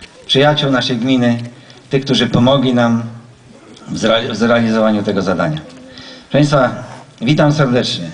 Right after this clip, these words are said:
na ziemi pieńskiej, w Pieńsku, posła Rzeczypospolitej, pana Romana Brodniaka. Proszę Państwa,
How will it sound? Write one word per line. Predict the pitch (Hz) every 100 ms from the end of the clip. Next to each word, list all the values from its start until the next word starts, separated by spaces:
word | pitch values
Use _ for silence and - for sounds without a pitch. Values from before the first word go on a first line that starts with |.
| -
na | 104 101 104 104 104 - -
ziemi | 120 143
pieńskiej, | 123 123 98 - 87
w | -
Pieńsku, | 127 110 - - - - - - - -
posła | 151 160 120 104
Rzeczypospolitej, | 98 - 98 110 98 98 113 131 147 - - - - - - - - -
pana | 123 120 123 120 120 120
Romana | 131 151 147 123 127 - - - - - - -
Brodniaka. | - 123 127 95 - - - - - - - - - - - - - - - - - - - - - - - - - - - - - - - - - - - - - - - - - - - - - - - - -
Proszę | - 123
Państwa, | 139 151 147